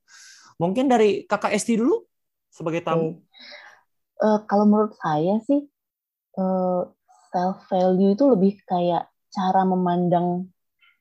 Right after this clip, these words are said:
Speaker 2: bagaimana cara kita memandang bahwa diri kita berharga tanpa peduli apa yang dipikirkan orang gitu kan ya. Nah, itu tuh,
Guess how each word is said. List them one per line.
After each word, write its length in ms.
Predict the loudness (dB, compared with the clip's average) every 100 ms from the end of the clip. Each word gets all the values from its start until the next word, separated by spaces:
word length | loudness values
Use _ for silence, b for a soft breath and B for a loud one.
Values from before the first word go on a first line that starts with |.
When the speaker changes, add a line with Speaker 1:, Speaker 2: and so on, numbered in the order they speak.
| _
Speaker 2:
bagaimana 480 | -4 0 0 2 -2 -4 _
cara 280 | -2 -2 -2
kita 240 | -4 -2
memandang 440 | 0 0 0 0 2
bahwa 160 | 4
diri 220 | 4 2
kita 180 | 0 -6
berharga 520 | -6 -6 -8 -2 -2 -2 B B B
tanpa 300 | -2 0 2
peduli 280 | 4 6 4
apa 200 | 2 0
yang 80 | -2
dipikirkan 460 | -2 -4 -4 -6
orang 420 | -4 -4 -2 -4 -6
gitu 200 | -6 -8
kan 160 | -4
ya. 160 | -4 -4 _ _ _ _ _
Nah, 220 | -6 -6 _ _ _ _ -20
itu 160 | -4 0
tuh, 320 | 0 0